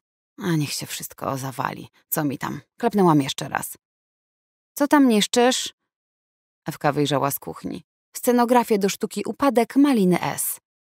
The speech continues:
Lepiej bierz się za poprawianie ogłoszeń, ale najpierw odwołaj to, co powiedziałaś. Odwołuję i przepraszam, wystarczy? Krótko i konkretnie, ale w obecnej sytuacji nie będę cisnęła o więcej.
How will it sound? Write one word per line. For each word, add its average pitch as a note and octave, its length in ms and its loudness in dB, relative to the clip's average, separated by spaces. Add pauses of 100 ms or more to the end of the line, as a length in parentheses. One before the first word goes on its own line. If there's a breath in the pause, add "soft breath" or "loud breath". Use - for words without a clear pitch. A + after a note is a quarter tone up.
(240)
Lepiej G3 260 0
bierz F3 200 2
się F3+ 120 -2
za D#3+ 120 0
poprawianie D#3+ 520 2
ogłoszeń, D3 500 -2 (220 loud breath)
ale G3+ 180 4
najpierw G#3 380 2
odwołaj F3 500 2
to, E3+ 200 0
co D#3+ 180 0
powiedziałaś. D3+ 720 0 (840)
Odwołuję G3 640 4
i E3+ 40 2
przepraszam, D#3 540 0
wystarczy? F#3 560 0 (640)
Krótko C4+ 400 2
i A#3+ 100 4
konkretnie, G3 680 2
ale F#3+ 220 4
w - 80 -8
obecnej G3+ 400 0
sytuacji G3 640 2
nie F#3 120 4
będę F3 300 4
cisnęła D#3+ 380 2
o D#3 60 4
więcej. D3+ 500 -2